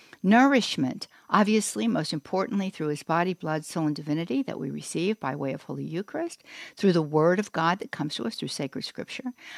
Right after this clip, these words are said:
uh, through all of the sacraments of the faith, uh, through the, the, the holy endeavors, our pious actions, and all of that stuff.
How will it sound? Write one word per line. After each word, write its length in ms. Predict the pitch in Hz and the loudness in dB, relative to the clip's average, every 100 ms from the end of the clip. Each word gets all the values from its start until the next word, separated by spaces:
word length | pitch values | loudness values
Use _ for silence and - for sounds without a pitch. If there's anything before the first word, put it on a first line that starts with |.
| - - | -16 -6
uh, 220 | 170 160 - | 0 0 0
through 220 | - 180 | 0 2
all 320 | - 175 240 | 6 6 4
of 80 | 254 | 0
the 60 | 160 | -4
sacraments 640 | - 151 - - - - | 0 0 0 -4 -4 -6
of 60 | |
the 120 | - 135 | -8 -6
faith, 500 | - 151 302 - - - - - | -2 -2 -4 -10 -20 -20 -20 -6
uh, 180 | - 156 - | -2 0 -2
through 420 | - 190 180 175 - - | -2 4 4 2 -2 -12
the, 360 | 175 170 160 165 | 2 2 4 2
the, 280 | 165 160 - | 2 2 2
the 180 | 165 147 | 0 0
holy 380 | - 220 233 | 0 0 0
endeavors, 580 | - 151 143 143 190 247 | 2 2 2 0 0 -2
our 120 | 156 | -2
pious 480 | 165 - 185 180 - | -4 -2 -2 -2 0
actions, 420 | 170 151 - 208 | -2 -2 -4 -4
and 120 | 214 196 | -4 -4
all 160 | 185 | -4
of 60 | - | -4
that 260 | - 214 | -6 -6
stuff. 340 | - 226 214 | -10 -10 -10